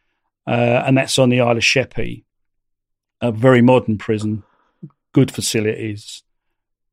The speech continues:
uh, big open field. Uh,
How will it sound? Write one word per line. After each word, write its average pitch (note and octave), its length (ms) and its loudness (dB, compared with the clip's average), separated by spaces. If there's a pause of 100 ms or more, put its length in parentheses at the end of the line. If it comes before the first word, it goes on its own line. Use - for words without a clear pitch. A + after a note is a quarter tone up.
uh, A2+ 480 -10 (160)
big C#3 160 4
open A#2+ 320 2
field. A2+ 640 -4 (1120)
Uh, A#2 460 -6